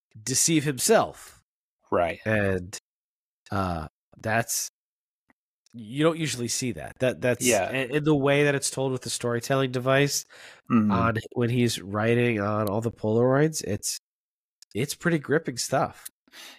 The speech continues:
Speaker 2: Yeah, it, it is. It's, it's, it is a total inversion. Like, I guess maybe not total because, like, there is a sense in which, like, Teddy and Natalie are using him and playing typical, like,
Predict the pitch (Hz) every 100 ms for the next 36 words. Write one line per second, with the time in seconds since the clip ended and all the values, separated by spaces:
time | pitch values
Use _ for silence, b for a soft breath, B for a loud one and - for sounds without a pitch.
0 | B - 147 151 104 - 139 147 _ _
1 | _ 139 151 185 185 123 117 135 131 -
2 | - _ _ - 143 - - _ _ -
3 | 143 165 160 143 - - 170 151 139 123
4 | 110 120 135 127 113 107 104 104 _ b
5 | b b b - 180 208 185 180 151 143
6 | 127 - 156 160 170 131 123 135 123 127
7 | 113 - 131 135 127 - 131 127 123 117
8 | 113 113 - 107 104 - _ _ _ _
9 | - - 131 131 120 104 104 113 110 110
10 | 110 110 110 110 110 113 - _ _ _
11 | _ _ _ _ _ _ _ _ - 139
12 | 139 147 139 135 147 151 147 120 113 -
13 | 120 117 113 123 117 117 120 113 107 101
14 | -